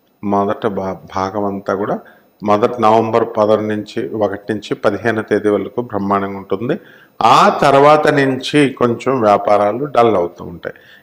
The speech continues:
ఏ రకాల వ్యాపారాలు మనం చేసుకోవాలండి అని అంటే మనకి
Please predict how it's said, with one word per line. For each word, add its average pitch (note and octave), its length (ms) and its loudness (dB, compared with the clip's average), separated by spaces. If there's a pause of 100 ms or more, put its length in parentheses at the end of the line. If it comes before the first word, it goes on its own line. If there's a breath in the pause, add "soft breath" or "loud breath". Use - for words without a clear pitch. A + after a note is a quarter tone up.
ఏ F#3 180 8
రకాల G#3 420 6
వ్యాపారాలు F3+ 600 6
మనం D#3+ 320 4
చేసుకోవాలండి B2 880 2
అని G2 220 0
అంటే D#3 640 -4 (420 soft breath)
మనకి B2 540 -2